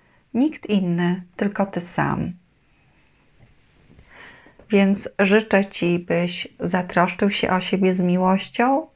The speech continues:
nauczył się siebie, e, był blisko z samym sobą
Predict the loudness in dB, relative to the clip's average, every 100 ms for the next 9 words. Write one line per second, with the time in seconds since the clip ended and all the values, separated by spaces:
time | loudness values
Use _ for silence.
0 | -6 -6 -4 -2 0 4 2 2 -4 0
1 | 2 2 2 2 0 -4 -20 -20 -20 -20
2 | _ _ -4 0 2 2 2 2 2 2
3 | 2 4 2 0 0 2 2 -4 _ -16
4 | -8 2 2 2 0 -4 -2 -2 0 0
5 | 0 -2